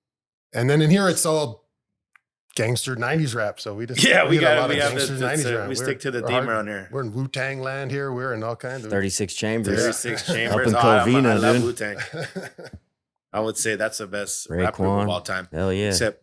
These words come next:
Speaker 2: Outkast is pretty good too, though.
Speaker 3: No,
Speaker 2: They're
Speaker 3: dude,
Speaker 2: a group.
Speaker 3: Andre
Speaker 2: Two,
Speaker 3: two thousand
Speaker 2: two,
Speaker 3: is
Speaker 2: two is a group, right?
Speaker 3: Yeah, I mean, it could be, it could be your, who's your favorite rapper?
Speaker 2: Oh, okay. My favorite rapper. Ooh. Hmm.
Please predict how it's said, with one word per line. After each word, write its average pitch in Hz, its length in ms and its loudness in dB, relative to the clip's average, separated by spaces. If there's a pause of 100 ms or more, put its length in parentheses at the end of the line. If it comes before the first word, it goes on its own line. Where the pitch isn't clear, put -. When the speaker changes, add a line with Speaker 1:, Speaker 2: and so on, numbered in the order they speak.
(120)
Speaker 2:
Outkast 98 440 -4
is - 180 -14 (440)
pretty 87 160 -18
good 85 200 -18
too, - 160 -20
though. 82 140 -18 (140)
Speaker 3:
No, 185 180 0
Speaker 2:
They're 160 120 4
Speaker 3:
dude, 107 80 2
Speaker 2:
a - 20 -4
group. 85 60 -2
Speaker 3:
Andre 107 300 2
Speaker 2:
Two, - 100 -2
Speaker 3:
two 170 120 8
thousand 104 320 4
Speaker 2:
two, 185 240 4
Speaker 3:
is 165 80 2 (140)
Speaker 2:
two 170 260 0
is 110 140 -2
a 98 40 -6
group, 92 300 -14
right? 113 160 -8 (880)
Speaker 3:
Yeah, 165 260 2
I 107 60 0
mean, 131 160 2
it 139 100 0
could 151 120 -4
be, 123 260 6
it - 140 -10
could 117 100 -14
be 127 120 -4
your, 113 120 -2 (160)
who's 123 160 -6
your 123 80 -12
favorite 113 300 0
rapper? 113 400 4 (180)
Speaker 2:
Oh, 98 200 -8
okay. 90 240 -16 (840)
My 87 60 -12
favorite 113 320 -2
rapper. 90 480 -4 (580)
Ooh. 120 560 -10 (2000)
Hmm. 131 580 -4